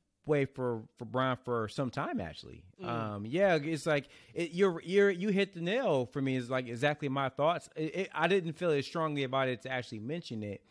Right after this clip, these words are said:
Speaker 1: Um, but I, in the ring, character-wise or anything, it's like, when he first started on N X T two point oh, he, he stood out from the others so much in ring, character-wise and everything,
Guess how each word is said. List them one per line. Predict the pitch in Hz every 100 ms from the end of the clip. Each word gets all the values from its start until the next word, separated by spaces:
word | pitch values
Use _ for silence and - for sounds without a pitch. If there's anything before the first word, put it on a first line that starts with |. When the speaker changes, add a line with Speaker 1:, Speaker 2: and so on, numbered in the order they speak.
| _ _ _ -
Speaker 1:
Um, | 120 120 117 117
but | 127 170 170 - 85
I, | 82 - _ -
in | 180 175
the | 156
ring, | 147 175 180 180 175 -
character-wise | - 180 170 170 160 160 156 147
or |
anything, | 160 202 190 156 - - -
it's |
like, | 175 151
when | 175
he | 220
first | 220 226 214 -
started | 202 214 185 165
on | 147 147 -
N | 156
X | 151
T | - 156
two | 156
point | - 147
oh, | 139
he, | 156 190 180
he | 151 175
stood | 185 - _ - 185 180 -
out | 135 180 208 - _ -
from | 160 139
the | 139
others | 160 180 208 214 - _ _ _ _ _
so | - - 185 185
much | 147 160 262 - - - _ _ -
in | 180 170
ring, | 175 180 175 160
character-wise | - 175 180 170 175 170 170 170 135
and | 139
everything, | 151 175 190 185 190